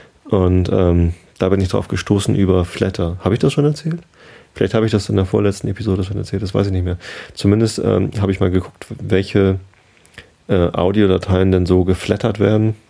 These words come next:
in der großen, weiten Welt des Internets. Und da war Alternativlos dabei. Und das ist so ein Podcast, wo zwei Leute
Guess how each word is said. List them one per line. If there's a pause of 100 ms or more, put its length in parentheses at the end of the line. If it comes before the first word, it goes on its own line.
(580)
in
der
großen,
weiten
Welt
des
Internets.
Und (380)
da
war
Alternativlos
dabei.
Und
das
ist
so
ein
Podcast,
wo
zwei
Leute